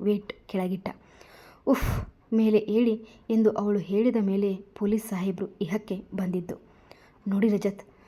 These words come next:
ನಿಮ್ಮ ಹತ್ರ ಪಂಚಿಂಗ್ ಬ್ಯಾಗ್ ಇದೆಯಾ?" ಅವನಿಂದ ದೂರ ಸರಿದು ಕೇಳಿದಳು. "ಯಾಕಿವತ್ತು ಏನೇನೋ ಕೇಳ್ತಿದೀಯಾ?" ಅವನಿಗೂ ಗೊಂದಲ. ಯಾವತ್ತೂ ಈ ಕಡೆ ತಲೆ ಹಾಕದವಳು ಇಂದು ಈ ರೀತಿ ಕೇಳ್ತಿರುವುದು. "ನಾನು ಪ್ರಾಕ್ಟೀಸ್ ಮಾಡಬೇಕು." ಅವಳೇನೋ ನಿರ್ಧರಿಸಿದ್ದಾಳೆ, ಏನು ಮಾಡಲು ಹೊರಟಿದ್ದಾಳೋ. "ಏನು ಪ್ರಾಕ್ಟೀಸ್ ಮಾಡಬೇಕು?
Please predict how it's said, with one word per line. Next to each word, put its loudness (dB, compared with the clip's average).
ನಿಮ್ಮ 0
ಹತ್ರ -4
ಪಂಚಿಂಗ್ 4
ಬ್ಯಾಗ್ 2
ಇದೆಯಾ?" 2
ಅವನಿಂದ 2
ದೂರ 2
ಸರಿದು -2
ಕೇಳಿದಳು. -4
"ಯಾಕಿವತ್ತು 0
ಏನೇನೋ 4
ಕೇಳ್ತಿದೀಯಾ?" -2
ಅವನಿಗೂ 6
ಗೊಂದಲ. 6
ಯಾವತ್ತೂ 2
ಈ 4
ಕಡೆ 0
ತಲೆ 0
ಹಾಕದವಳು -2
ಇಂದು -2
ಈ 0
ರೀತಿ 0
ಕೇಳ್ತಿರುವುದು. -4
"ನಾನು 2
ಪ್ರಾಕ್ಟೀಸ್ -6
ಮಾಡಬೇಕು." -4
ಅವಳೇನೋ 0
ನಿರ್ಧರಿಸಿದ್ದಾಳೆ, 4
ಏನು 4
ಮಾಡಲು 4
ಹೊರಟಿದ್ದಾಳೋ. -2
"ಏನು 4
ಪ್ರಾಕ್ಟೀಸ್ 0
ಮಾಡಬೇಕು? 0